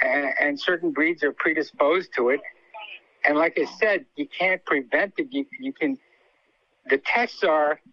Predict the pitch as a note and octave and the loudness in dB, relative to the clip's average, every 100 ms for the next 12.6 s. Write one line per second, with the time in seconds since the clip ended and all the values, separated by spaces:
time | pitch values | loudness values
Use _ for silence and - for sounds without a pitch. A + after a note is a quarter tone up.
0 | _ _ - C#3+ - A3 - - - - | _ _ -4 -2 -2 -2 -2 -6 -6 -6
1 | - _ _ _ _ _ _ _ _ - | -20 _ _ _ _ _ _ _ _ 2
2 | D#3+ D3 - D#3 F#3 G3 F3+ _ C#3 E3 | 2 0 -2 0 2 0 -4 _ -2 0
3 | D#3 E3 D#3+ - D3+ C#3 F3+ F3+ C#3 - | -2 -4 -4 -4 -6 -2 0 0 -2 -10
4 | - _ _ _ _ _ - C3+ C3 C3 | -20 _ _ _ _ _ 0 0 0 -2
5 | B2+ - - B2 B2 B2+ A#2+ G#2+ - _ | -6 -10 0 2 4 2 -2 -6 -14 _
6 | _ _ _ _ _ _ - D3 F3+ E3 | _ _ _ _ _ _ 0 2 2 2
7 | D3 C#3+ D3 C#3+ - - D3+ D3+ C3+ A#2 | 0 0 0 0 -4 -2 2 2 2 2
8 | A2+ A2 C#3+ G3+ E3 A2 - _ A#2 D3 | 0 -2 0 0 0 -4 -8 _ 0 2
9 | C#3+ - A#2+ D3+ D3+ A2 A#2 _ _ - | 2 -2 -2 0 2 0 -2 _ _ -8
10 | - C3+ C#3 D#3 D#3+ D3+ C#3 C3+ _ _ | 0 2 4 4 4 2 0 -2 _ _
11 | - D#3 D3 C3 B2+ - - _ - C#3+ | 2 2 2 0 -2 -4 -16 _ -4 -4
12 | C#3 - - - C#3 A#2 | -4 -2 0 2 0 -2